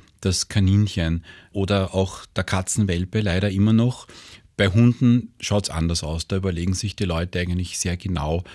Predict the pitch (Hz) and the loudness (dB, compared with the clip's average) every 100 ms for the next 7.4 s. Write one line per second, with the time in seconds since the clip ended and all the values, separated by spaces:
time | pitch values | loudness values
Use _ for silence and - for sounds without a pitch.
0 | - - 90 80 85 95 104 98 - - | -20 -16 -6 -2 2 4 2 -2 -6 -4
1 | 101 117 107 104 101 107 107 117 - _ | -2 -2 -2 -2 -2 0 0 0 -6 _
2 | - 92 101 113 127 123 - _ - 95 | -4 0 2 2 0 -2 -16 _ -16 -2
3 | 104 98 - 113 110 101 95 92 92 - | 0 0 2 0 2 2 2 0 0 -2
4 | 104 98 - - 85 82 - 113 107 92 | -4 -4 -8 -6 -2 0 0 2 0 0
5 | 98 101 98 95 - - - 95 95 104 | 0 2 0 -2 -6 -8 -2 0 0 -2
6 | 95 87 92 90 85 95 98 95 95 92 | -2 0 0 -2 -4 -4 -2 -2 -2 -2
7 | 92 - 92 85 | -4 -4 -6 -6